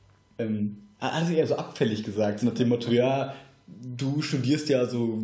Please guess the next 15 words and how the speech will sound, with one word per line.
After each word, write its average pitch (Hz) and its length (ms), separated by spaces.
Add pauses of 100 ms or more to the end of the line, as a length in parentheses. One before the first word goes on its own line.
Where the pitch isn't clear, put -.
fertig 131 560
und 107 320
bist - 180
ja 117 140
so, 110 240
ne, 151 340 (280)
dieses 165 320
System 170 320
angepasst, 147 480
finde 135 160
ich, 135 40
passt 143 200
ganz 120 120
gut 147 120
als, 120 240